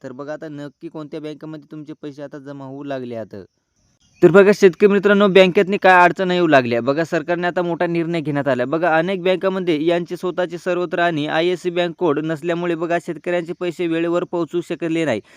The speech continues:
त्यामुळे बघा, शेतकरी मित्रांनो, मागील वेळी पैशाची वाटप तुम्हाला पाहावी लागली आहे. त्यामुळे बघा, सरकारने आता काही ठराविक बँकांमध्ये पैसे सोडण्याचा असा निर्णय घेण्यात आला आहे. तर बघा, तुम्ही नमो शेतकरी आणि पीएम किसान योजनेचा हप्ता जर घेतला असाल,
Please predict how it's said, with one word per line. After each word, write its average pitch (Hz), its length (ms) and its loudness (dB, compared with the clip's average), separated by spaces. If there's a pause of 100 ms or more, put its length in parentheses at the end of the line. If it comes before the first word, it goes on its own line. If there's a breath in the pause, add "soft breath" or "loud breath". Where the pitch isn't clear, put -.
(180 loud breath)
त्यामुळे 170 260 -2
बघा, 185 280 -2
शेतकरी 190 260 -2
मित्रांनो, 185 420 -4
मागील 175 360 0
वेळी 170 260 2
पैशाची 185 460 -2
वाटप 180 340 0
तुम्हाला 180 240 -4
पाहावी 165 400 0
लागली 143 220 0
आहे. 117 140 -4
त्यामुळे 147 300 -4
बघा, 156 200 -6
सरकारने 156 480 -6
आता 160 200 -6
काही 156 240 -4
ठराविक 156 420 -4
बँकांमध्ये 156 560 -4
पैसे 160 300 -8
सोडण्याचा 156 440 -6
असा 151 180 -4
निर्णय 147 360 -4
घेण्यात 120 320 -8
आला 104 160 -4
आहे. 90 120 -8 (360 loud breath)
तर 156 100 0
बघा, 170 200 0
तुम्ही 185 420 -2
नमो 180 280 -2
शेतकरी 190 400 0
आणि 160 220 2
पीएम 180 360 -2
किसान 165 400 -2
योजनेचा 170 420 -2
हप्ता 170 240 -4
जर 175 140 -2
घेतला 165 320 0
असाल, 160 280 0